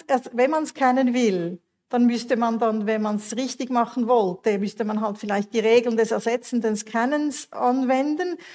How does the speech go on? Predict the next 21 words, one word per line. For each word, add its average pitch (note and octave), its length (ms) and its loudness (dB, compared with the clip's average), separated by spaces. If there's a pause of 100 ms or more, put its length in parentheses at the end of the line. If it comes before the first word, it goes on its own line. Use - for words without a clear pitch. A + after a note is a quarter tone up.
(120)
vielleicht A3 380 0
noch G#3 160 -2 (240)
der G#3+ 120 4
ein-, G#3+ 200 2
den G#3+ 160 2
einen A3+ 240 2
oder A3 180 0
anderen A3+ 320 0
Abstrich B3+ 720 -4
von A#3+ 140 -2
der A#3 120 2
T A#3 160 0
R A3+ 160 4
S A#3 220 -2
scan, C#4 440 0
weil G#3+ 120 2
das G#3+ 120 0
ist G#3+ 160 -2
ein F#3+ 120 -4
ziemliches A#3 480 -2
Paket. A3+ 720 -2